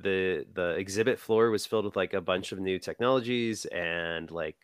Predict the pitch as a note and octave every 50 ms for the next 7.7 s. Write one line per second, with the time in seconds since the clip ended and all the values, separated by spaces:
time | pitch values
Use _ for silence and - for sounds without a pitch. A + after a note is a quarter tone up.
0 | _ - - F2+ F#2 F#2+ F2 F2+ - - G2 F#2 F2 - F#2+ F2+ F2+ F2 - F2
1 | E2 D#2+ - - - E2+ E2+ E2+ D#2+ E2+ D#2+ - - - F#2+ F#2 F#2 - - -
2 | - - - _ _ _ _ - - F2 G2 G2+ - A#2+ G#2+ F2+ A2 G#2+ G#2 G#2
3 | G2+ - - - - - - - E2+ D#2+ D2+ D2+ D#2 D#2 D2+ D2+ - - F#2 G2
4 | - E2+ F2+ E2 D#2 - - - - _ _ _ _ _ _ _ - - D#2 D#2
5 | - - - - - - B2+ C3 A#2+ - - B2 A#2 G#2+ D2 G2 G#2+ G2+ G#2 A2+
6 | A2 G#2 G#2 G#2 G2 - - - F2 - - - F2 F2+ F#2+ G#2 A#2 B2+ - _
7 | _ _ _ _ - - - - E2+ D#2 D2+ - - -